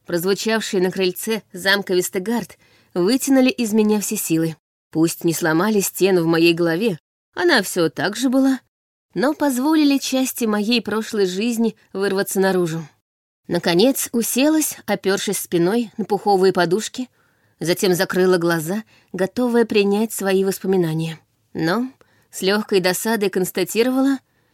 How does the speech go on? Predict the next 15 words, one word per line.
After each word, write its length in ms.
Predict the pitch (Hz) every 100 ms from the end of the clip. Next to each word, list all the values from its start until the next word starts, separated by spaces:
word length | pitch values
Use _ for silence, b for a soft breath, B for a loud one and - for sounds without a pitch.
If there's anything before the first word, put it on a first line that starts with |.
| _ -
из 220 | 240 262
новых 440 | 285 349 339 -
у 40 | 302
меня 340 | 262 233 285
появилось 720 | 269 214 190 190 262 262 - - _ _
только 340 | - 208 220 190
мое 240 | 180 185
имя. 340 | 185 196 170 - _ _ _
Да-да, 540 | 165 175 247 190 180 175 _ _ _ _ _
Мариус 480 | - 170 190 185 175
Вестегард, 580 | 170 165 156 165 208 240 - _ _ _ -
так 220 | 147 156
звали 340 | 160 175 156
старого 380 | 151 - 160 160
герцога, 540 | 156 175 170 - 160